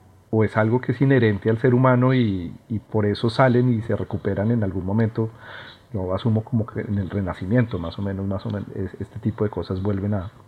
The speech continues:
a surgir como valores y como principios ordenadores de la sociedad.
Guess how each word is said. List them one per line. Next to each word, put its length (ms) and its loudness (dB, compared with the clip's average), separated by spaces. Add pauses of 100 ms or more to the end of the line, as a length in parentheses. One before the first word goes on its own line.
(360)
a 140 0
surgir 340 -2
como 220 2
valores 420 0
y 40 -14
como 200 -2
principios 800 -4
ordenadores 600 0
de 100 4
la 100 2
sociedad. 480 -2